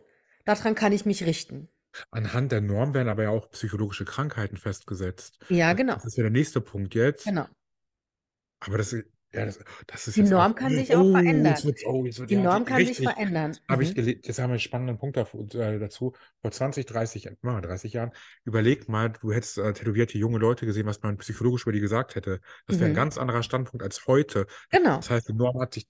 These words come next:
Speaker 2: da mal gelockert, was
Speaker 1: Ja.
Speaker 2: super interessant ist.
Speaker 1: Mhm.
Speaker 2: Aber das, äh, das macht was mit mir. <laughs>
Speaker 1: Vor fünfzig
Speaker 2: Das hat
Speaker 1: Jahren oder vor vierzig Jahren war Homosexualität eine Krankheit.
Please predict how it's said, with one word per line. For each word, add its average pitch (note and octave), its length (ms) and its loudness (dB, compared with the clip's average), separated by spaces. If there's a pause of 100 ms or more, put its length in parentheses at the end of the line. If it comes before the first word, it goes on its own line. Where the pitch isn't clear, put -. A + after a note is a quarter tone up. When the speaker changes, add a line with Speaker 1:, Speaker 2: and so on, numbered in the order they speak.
(120)
Speaker 2:
da A#2 120 0
mal A2 120 -4
gelockert, G#2 600 -2
was - 420 -10
Speaker 1:
Ja. B2+ 160 0
Speaker 2:
super G2+ 140 -6
interessant F#2+ 540 -12
ist. C3+ 360 -6 (240)
Speaker 1:
Mhm. F#3+ 280 -2 (520)
Speaker 2:
Aber G#2 300 -4 (840)
das, - 200 -16
äh, F2+ 500 -12
das - 160 -6
macht - 220 -2
was - 120 -2
mit F2+ 120 -10
mir. A2+ 80 -2 (320)
<laughs> C4 80 6 (380)
Speaker 1:
Vor A3 100 8
fünfzig B3+ 560 4
Speaker 2:
Das G3 140 6
hat A3 100 6
Speaker 1:
Jahren C4+ 80 -4
oder A3+ 160 2
vor A3+ 160 2
vierzig G#3 460 -2
Jahren B3+ 240 -2
war B3+ 100 4
Homosexualität A#3 800 0
eine B3+ 100 -2
Krankheit. D#3 640 -2